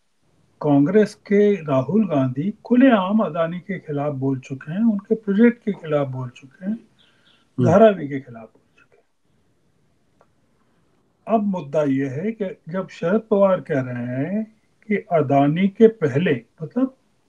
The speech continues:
Speaker 1: धारावी के project में प्रवेश के पहले
Speaker 2: हम्म।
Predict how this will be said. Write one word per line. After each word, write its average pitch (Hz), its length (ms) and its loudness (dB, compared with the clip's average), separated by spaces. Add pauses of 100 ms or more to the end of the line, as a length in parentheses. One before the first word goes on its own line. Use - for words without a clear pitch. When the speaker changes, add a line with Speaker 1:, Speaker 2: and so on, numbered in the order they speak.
(840)
Speaker 1:
धारावी 147 400 0
के 170 120 -6
project 151 480 -6
में 160 120 -2
प्रवेश 156 420 -2
के - 140 -8
पहले 135 440 -2 (840)
Speaker 2:
हम्म। 120 180 2